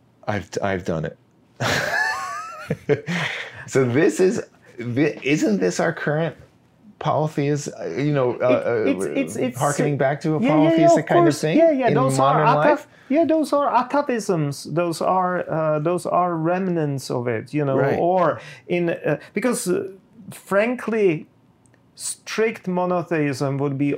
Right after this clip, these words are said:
Speaker 2: almost unlivable.
Speaker 1: Right.
Speaker 2: You know, it would be unlivable.
Speaker 1: Interesting.
Speaker 2: So, y-, y-, you know,
Speaker 1: <laughs>
Speaker 2: you have Trinitarian doctrine in Christianity to
Speaker 1: Yeah.
Speaker 2: begin with,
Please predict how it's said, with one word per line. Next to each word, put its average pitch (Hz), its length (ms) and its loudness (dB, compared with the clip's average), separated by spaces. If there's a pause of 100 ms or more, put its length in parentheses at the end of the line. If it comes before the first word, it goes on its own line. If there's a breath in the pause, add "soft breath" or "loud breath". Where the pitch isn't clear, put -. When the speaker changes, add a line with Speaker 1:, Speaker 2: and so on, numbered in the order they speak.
Speaker 2:
almost 135 680 -2
unlivable. 107 680 -6 (1200)
Speaker 1:
Right. 87 560 -6 (420)
Speaker 2:
You 190 100 2
know, 151 160 2
it 180 140 0
would 185 220 0
be 185 180 -2
unlivable. 151 640 0
Speaker 1:
Interesting. - 180 -8
Speaker 2:
So, 156 920 2
y-, 156 200 0
y-, 160 340 0
you 160 100 0
know, 127 260 2
Speaker 1:
<laughs> 143 100 2
Speaker 2:
you 170 60 4
have 165 300 2 (180)
Trinitarian 165 920 0
doctrine 135 640 -2
in 120 320 -4
Christianity 107 880 -4
to 85 60 2
Speaker 1:
Yeah. 101 80 -2
Speaker 2:
begin 101 540 -4
with, - 200 -12